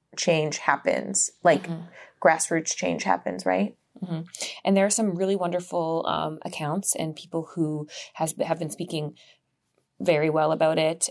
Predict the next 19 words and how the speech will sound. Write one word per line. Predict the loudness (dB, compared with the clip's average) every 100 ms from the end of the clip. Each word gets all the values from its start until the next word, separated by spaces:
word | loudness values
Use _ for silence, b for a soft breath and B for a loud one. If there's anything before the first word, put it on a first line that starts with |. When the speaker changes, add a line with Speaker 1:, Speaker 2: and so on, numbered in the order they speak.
| 0
Speaker 2:
Um, | 0 0 -2
and | -4 -4 -6 -12 0
those | 0 0
accounts, | -4 -4 -2 0
such | 0 -2
as | -2 -4
Nicholas | -6 -8 -6 0
Rose, | 4 4 4 2 -2 -6 -8
Speaker 1:
Mm-hmm. | -4 2
Speaker 2:
um, | 2 2 -2
Rodney | -2 0 0
DeVilleris, | -4 -2 0 2 0 -2
who | -2
we | -6 -4
had | 0 0
on | 0 -4
this | -6
past | -6 -6 -2
season, | 0 0 0 0 -2